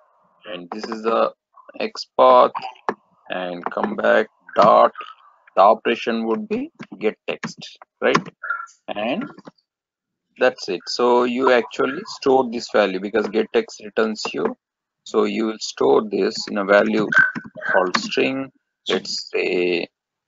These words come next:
actual value, actual value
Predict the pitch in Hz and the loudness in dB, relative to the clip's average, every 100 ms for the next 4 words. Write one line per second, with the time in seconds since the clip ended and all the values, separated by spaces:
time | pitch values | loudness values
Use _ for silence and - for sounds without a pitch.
0 | - 95 - - - 113 110 107 110 - | -4 -4 -4 -8 -6 -4 -2 0 0 -2
1 | - - - - - - _ - - - | -10 -16 -16 -12 -12 -12 _ -20 -16 -10
2 | - - - - _ - - - - 101 | -4 -4 -4 -10 _ -14 -12 -10 -2 0
3 | - - 110 104 104 104 104 104 | -2 -4 0 2 2 2 0 -4